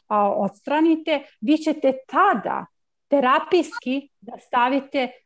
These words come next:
da date biljci azotno tekuće đubrivo, zato što vi tada želite da stimulišete razvoj lisne mase. Sve do tog momenta vi stimulišete razvoj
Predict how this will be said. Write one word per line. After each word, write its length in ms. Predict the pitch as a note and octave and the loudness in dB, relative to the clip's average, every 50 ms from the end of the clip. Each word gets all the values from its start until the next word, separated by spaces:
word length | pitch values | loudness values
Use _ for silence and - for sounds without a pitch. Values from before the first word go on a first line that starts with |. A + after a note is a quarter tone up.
| _ _ | _ _
da 200 | A3 G3 - A3+ | -6 -4 -4 -2
date 380 | G#3 A3+ A#3 B3+ B3+ B3+ - G#3 | 0 0 0 0 -2 -2 -8 -8
biljci 560 | F3 B3 B3+ C4 C4 C4 - - A#3+ A3+ G#3 _ _ _ _ _ | -4 -2 -2 -2 -4 -6 -10 -12 -12 -12 -12 _ _ _ _ _
azotno 500 | - A3 D4 D4 A3+ C#4+ C#4 - A#3 A3+ | 0 0 0 2 0 -2 -4 -4 -6 -4
tekuće 420 | B3 A#3 A3+ - B3 A#3+ - G#3+ G3+ F#3 | -4 -6 -4 -6 -6 -6 -6 -8 -4 -2
đubrivo, 360 | B3 D4 C#4+ D#4+ D#4 D4+ D4 | 0 0 2 2 2 2 0
zato 260 | C4+ C#4 D4 D4 D4 C#4 | 0 0 -2 -2 -4 -8
što 240 | - - C4+ C4 | -6 -4 -2 -2
vi 320 | A#3+ - D4+ D#4+ E4 E4 - | -2 0 0 0 0 0 0
tada 300 | - D4+ D#4+ D#4+ D4 D#4+ | 0 0 2 2 0 -2
želite 460 | A#3 - C#4 C#4+ D4 D#4 D4 - A3 | -2 -2 -2 -2 -2 -4 -4 -6 -8
da 260 | G#3 G3+ C4 D4 D#4+ D4+ - - | -6 -2 -2 -2 -2 -2 -6 -8
stimulišete 920 | _ C#4 B3 B3 B3+ C#4 D#4 E4 F4+ F4 D#4+ E4 - C4 B3 - - A3+ | _ -2 -2 0 2 2 2 2 2 2 0 -2 -4 -6 -8 -6 -8 -6
razvoj 500 | A3 B3 B3 C#4 D#4 D#4+ C#4+ B3+ C4 B3 | -2 0 2 2 2 0 0 -4 -4 -4
lisne 420 | A#3 A#3+ C4 C4+ - - - A#3+ A#3 | -4 -2 -4 -4 -4 -6 -10 -10 -8
mase. 440 | A#3+ G#3+ F3 - - - - - - - _ _ _ _ | -6 -6 -6 -8 -8 -12 -16 -18 -18 -18 _ _ _ _
Sve 260 | - - - - F#4+ G4+ G4 | -20 -6 0 4 6 6 6
do 140 | G4 F#4 - | 6 6 6
tog 200 | F#4+ F#4 D4+ D4+ | 4 4 6 8
momenta 600 | C#4+ C#4+ C4 B3+ B3+ C4 B3+ B3 - - - - - _ _ _ _ - | 8 8 8 6 6 4 4 2 2 -2 -6 -6 -10 _ _ _ _ -6
vi 220 | G#3 G#3+ D4+ E4 | 0 2 2 2
stimulišete 760 | D#4+ - - A#3+ A3+ A#3 C4+ D4+ D#4+ D4+ - B3+ B3 - A3+ | 2 0 -4 -4 -2 0 2 2 0 0 0 -4 -4 -4 -2
razvoj 520 | A3 A3+ B3 C4+ D4+ C4 B3 C4 C#4 C4+ | 0 2 2 2 2 0 -2 -2 -2 -4